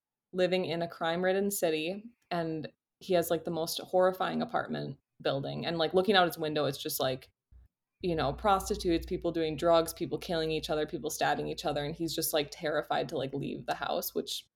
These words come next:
is understandable. Um, <laughs> and he's supposed to travel to see his mom, but he misses his flight because he, like, accidentally leaves his keys in the door and someone steals that and his luggage.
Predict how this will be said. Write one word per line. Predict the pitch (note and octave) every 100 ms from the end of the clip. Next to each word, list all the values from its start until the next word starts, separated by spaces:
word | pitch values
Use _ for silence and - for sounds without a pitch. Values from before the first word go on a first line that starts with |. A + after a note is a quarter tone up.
| _ -
is | F3 D#3
understandable. | C#3+ D3 - - - D3+ G3+ - - - - -
Um, | F#3 F#3+ D#3+ E3+ A#3+ - _
<laughs> | - - - -
and | G3
he's | G#3+ G#3
supposed | G#3 A#3+
to | C#4
travel | - D#3 E3 G3+
to | G3
see | - F3+
his | E3+
mom, | D#3 C#3+ C#3+ E3+ A#3+ A#3+ - - _ _ -
but | F3
he | F3+
misses | F3 F#3 G#3+ G3+
his | E3+ -
flight | - D3+ F3 -
because | F#3+ F#3 F3+ D#3 D3+ - _ -
he, | G3+
like, | F3 D#3
accidentally | E3+ - F3 F3 E3+
leaves | E3
his | D#3+ D3+
keys | - D3+ E3 E3 -
in | E3+ E3+
the |
door | D3+ C#3+ C#3 D#3+ F#3 -
and | F3
someone | E3+ D#3+ D#3
steals | - D3 D3 D#3+ D3+
that | C#3 D#3+
and | D3+ D#3
his | C3+
luggage. | C3+ C#3+ F3 G#3 -